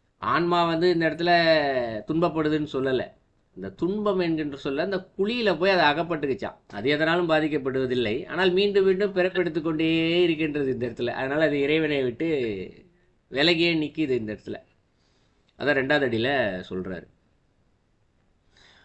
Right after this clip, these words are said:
"வேம்பு ஏரி நோக்கின் என் மீகாமன் கூரையில்"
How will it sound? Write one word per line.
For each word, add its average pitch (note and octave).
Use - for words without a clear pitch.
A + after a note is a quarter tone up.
"வேம்பு A3
ஏரி F#3
நோக்கின் D3+
என் D3+
மீகாமன் E3+
கூரையில்" A#2+